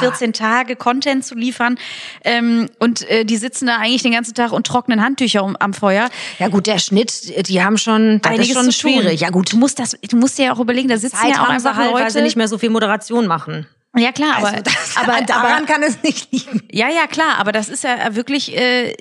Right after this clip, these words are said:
Speaker 1: du musst das ja auch die ganze Zeit sichten. Da sitzen ja Leute vierundzwanzig sieben und gucken sich das
Speaker 2: Ja,
Speaker 1: an,
Speaker 2: die
Speaker 1: ne?
Speaker 2: haben schon einen schlimmen Job.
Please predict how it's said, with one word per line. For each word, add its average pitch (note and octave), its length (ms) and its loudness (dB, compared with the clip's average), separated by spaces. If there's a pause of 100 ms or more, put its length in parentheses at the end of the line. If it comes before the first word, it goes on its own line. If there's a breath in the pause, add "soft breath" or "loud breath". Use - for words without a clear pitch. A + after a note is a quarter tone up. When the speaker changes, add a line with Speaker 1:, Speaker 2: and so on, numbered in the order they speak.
(160)
Speaker 1:
du A#3 120 0
musst C4 340 -2
das A#3 160 0
ja A3+ 140 0
auch A3 180 -2
die A#3+ 100 -4
ganze A3 320 -2
Zeit B3+ 180 -4
sichten. C#4 280 -4
Da D4+ 80 2
sitzen A#3+ 280 -6
ja A#3 80 2
Leute G#3 360 0
vierundzwanzig A#3+ 560 0
sieben A#3+ 240 0
und A#3+ 100 -2
gucken B3 240 -2
sich A#3 140 -2
das C4 160 2
Speaker 2:
Ja, D4+ 60 2
Speaker 1:
an, D#4 120 2
Speaker 2:
die A#3+ 60 4
Speaker 1:
ne? C4 100 2
Speaker 2:
haben G#3 160 2
schon G#3+ 160 0
einen G#3+ 100 2
schlimmen G#3+ 280 0
Job. A#3 340 -2